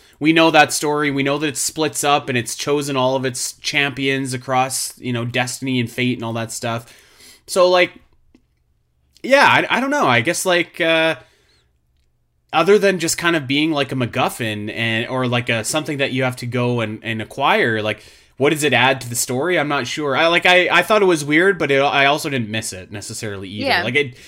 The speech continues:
Speaker 1: it didn't not feel like a Zelda game because the Triforce wasn't there.
Speaker 2: Yeah.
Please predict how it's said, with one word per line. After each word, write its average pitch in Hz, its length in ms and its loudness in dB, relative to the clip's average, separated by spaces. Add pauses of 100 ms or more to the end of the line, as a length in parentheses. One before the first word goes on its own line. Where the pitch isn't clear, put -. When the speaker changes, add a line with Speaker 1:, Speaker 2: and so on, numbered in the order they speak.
(100)
Speaker 1:
it 165 140 0
didn't 196 260 4
not 147 260 2
feel 151 200 0
like 127 140 0
a 127 40 -4
Zelda 113 280 -4
game 92 360 -10 (540)
because 123 240 -4
the 131 60 -6
Triforce 127 520 0
wasn't 104 260 -8
there. 87 280 -18 (580)
Speaker 2:
Yeah. 208 400 -2